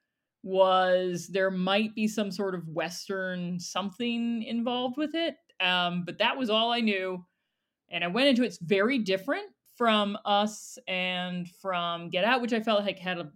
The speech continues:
sort of a social commentary. And I'm not saying this doesn't have some sort of social commentary to it, but it's, it's, it's got a completely different feel. He's clearly stretching his cinematic muscles. There's an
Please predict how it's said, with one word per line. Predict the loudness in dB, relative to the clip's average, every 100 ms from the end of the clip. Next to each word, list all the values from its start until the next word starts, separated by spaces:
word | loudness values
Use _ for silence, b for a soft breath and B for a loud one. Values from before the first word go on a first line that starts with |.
| _ _
sort | -10 -8
of |
a | -8
social | -6 -6 -6 -8
commentary. | -6 -4 -2 -2 -2
And | -4
I'm | -8 -10 -10
not |
saying | -6 -4
this | -4
doesn't | 0 0 0
have | 0 -2
some | -2 -4
sort | -4
of | -4
social | -6 -6 -4
commentary | -2 -2 -2 -4 -4
to | -2 -4
it, | -4 -10 _ _ _ _ _ _ _ _
but | 2 6 6
it's, | 4 0 -4
it's, | -2 -2 -10 -14 _ _ _ _
it's | -6
got | 2 2
a | 2
completely | 2 0 0 0 0 0 0
different | 0 -2 -6 -10
feel. | -4 0 2
He's | 2 0
clearly | -10 -10 -6 -4 -2 0 -2 -4 -10
stretching | -14 -12 -2 -2 0 0 -2 -2
his | -6 -4 -4 -4 -8 -12 -18
cinematic | -14 -4 -4 0 -2 -2 -6
muscles. | -2 -2 0 0 -2 -2 -8 -14 _ -8
There's | -4 -4 -4 -14 _ _ _ -10
an | -10